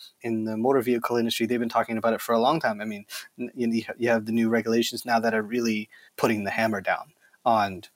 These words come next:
the products that they make. And it's a matter of time. It really is a matter of time before it gets to our industry. But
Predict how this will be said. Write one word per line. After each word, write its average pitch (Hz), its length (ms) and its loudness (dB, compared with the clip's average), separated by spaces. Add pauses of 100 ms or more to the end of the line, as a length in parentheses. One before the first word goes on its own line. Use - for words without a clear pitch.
(200)
the 123 80 -2
products 117 320 2
that 120 120 -2
they 110 120 0
make. 139 340 -2 (180)
And 165 120 6
it's 175 100 4
a 190 60 6
matter 180 200 8
of 156 80 6
time. 147 200 4
It 123 40 -2
really 170 200 8
is 151 100 8
a 151 40 6
matter 135 180 6
of 123 80 2
time 123 180 2
before 117 400 2 (400)
it 120 160 2
gets 139 300 4
to 113 400 2 (260)
our 156 200 10
industry. 120 400 2
But 123 280 2